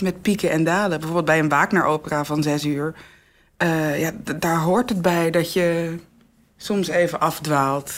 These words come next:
En dat mag. Maar er zijn ook opera's, zeker binnen het Opera Forward Festival, zoals Dennis en Katja,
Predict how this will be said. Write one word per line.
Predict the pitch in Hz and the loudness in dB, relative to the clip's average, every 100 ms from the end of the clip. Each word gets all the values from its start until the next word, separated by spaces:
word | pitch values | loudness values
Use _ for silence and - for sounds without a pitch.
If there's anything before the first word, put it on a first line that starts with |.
| - - | -10 0
En | 185 | 4
dat | 190 | 4
mag. | 175 208 - - - - - _ _ - | 4 2 2 -4 -10 -20 -20 _ _ -6
Maar | 180 175 175 165 - - 170 | 0 2 4 2 0 -8 0
er | 185 | 2
zijn | 185 180 | 2 2
ook | 175 | 2
opera's, | 170 190 180 160 156 | 2 2 2 0 0
zeker | - 170 202 170 | 2 2 2 2
binnen | 160 | 2
het | 156 | 2
Opera | 147 - 156 | 0 -2 -2
Forward | - 185 220 | 0 2 2
Festival, | 165 151 - 147 143 143 | 0 -4 -4 -2 -2 -2
zoals | 139 147 143 | -4 -4 -2
Dennis | 151 147 139 | 0 0 0
en | 139 | 0
Katja, | 151 165 180 156 | 2 2 2 -2